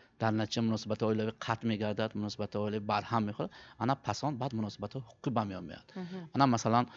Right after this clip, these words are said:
Speaker 1: بیکار کردن اکت نکاح، رویاندن الیمنت، تقسیم اموال مشترک، مسکون شدن به خانه استقامتی، اه، معین نمودن جایزی کودک،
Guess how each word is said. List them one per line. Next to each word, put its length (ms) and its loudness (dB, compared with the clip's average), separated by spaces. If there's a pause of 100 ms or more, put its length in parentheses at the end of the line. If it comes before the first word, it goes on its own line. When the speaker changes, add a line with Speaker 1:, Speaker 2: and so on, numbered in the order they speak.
(200)
Speaker 1:
بیکار 280 8
کردن 320 4
اکت 220 -6
نکاح، 380 0
رویاندن 500 8
الیمنت، 500 2 (680)
تقسیم 380 4
اموال 420 8
مشترک، 440 4
مسکون 360 4
شدن 260 4
به 60 8
خانه 240 4
استقامتی، 760 0 (600)
اه، 200 4
معین 420 10
نمودن 300 8
جایزی 440 6
کودک، 460 4